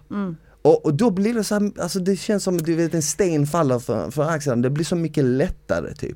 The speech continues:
Speaker 1: Ja, alltså det här är ju det bästa tips, jag har fått. Nej, men
Speaker 2: Är det
Speaker 1: alltså,
Speaker 2: så?
Speaker 1: nej, men, nej, men det är väldigt bra. För att jag, det är det jag tänker att jag måste göra. Alltså,
Speaker 2: Men du,
Speaker 1: det
Speaker 2: alltså,
Speaker 1: är
Speaker 2: du
Speaker 1: ju inställningen. Jag
Speaker 2: alltså
Speaker 1: måste ändra approachen på hur jag tänker kring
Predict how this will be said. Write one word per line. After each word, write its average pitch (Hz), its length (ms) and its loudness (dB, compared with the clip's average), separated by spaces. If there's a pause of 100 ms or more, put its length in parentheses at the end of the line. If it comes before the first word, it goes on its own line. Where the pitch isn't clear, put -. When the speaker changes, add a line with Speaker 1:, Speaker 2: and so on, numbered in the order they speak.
Speaker 1:
Ja, 208 340 -6
alltså 240 340 -4
det 226 160 -2
här 240 460 -4
är 196 300 -4
ju 180 180 -4
det 180 100 -2
bästa 180 400 -10
tips, - 500 -12 (380)
jag 285 60 -6
har 208 60 -4
fått. - 400 -16
Nej, 214 200 0
men 220 160 -2
Speaker 2:
Är 208 60 0
det 220 60 8
Speaker 1:
alltså, 220 120 4 (100)
Speaker 2:
så? - 60 4
Speaker 1:
nej, 214 220 2
men, 214 360 -4
nej, 180 220 -4
men 220 200 -2
det 226 100 6
är 226 60 0
väldigt 214 380 -2
bra. 123 260 -4
För 240 100 0
att 208 220 0
jag, 214 240 0
det 240 80 -2
är 233 40 -2
det 240 160 0
jag 220 140 2
tänker 208 340 -2
att 170 80 -6
jag 165 140 -2
måste 165 260 -6
göra. 170 180 -2 (180)
Alltså, - 100 0
Speaker 2:
Men 143 120 4
du, - 60 -2
Speaker 1:
det 220 60 2
Speaker 2:
alltså, 208 320 2
Speaker 1:
är 214 140 8
Speaker 2:
du 123 80 6
Speaker 1:
ju - 60 4
inställningen. 190 760 -4
Jag 202 160 -2
Speaker 2:
alltså 190 160 0
Speaker 1:
måste 220 220 -2
ändra 190 560 -2
approachen 180 640 -4
på 165 180 -4
hur 175 80 -2
jag 160 180 -4
tänker 160 300 -10
kring 85 440 -10